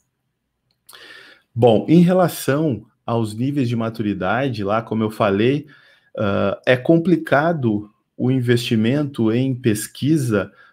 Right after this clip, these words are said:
porque o retorno dele, dependendo do momento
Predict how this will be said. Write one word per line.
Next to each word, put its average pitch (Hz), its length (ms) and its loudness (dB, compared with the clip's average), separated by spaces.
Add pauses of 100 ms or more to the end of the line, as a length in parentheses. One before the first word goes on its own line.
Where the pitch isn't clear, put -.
(140)
porque 127 300 2
o 143 100 6
retorno 147 800 2
dele, 123 460 0
dependendo 127 800 0
do 156 160 0
momento 135 880 0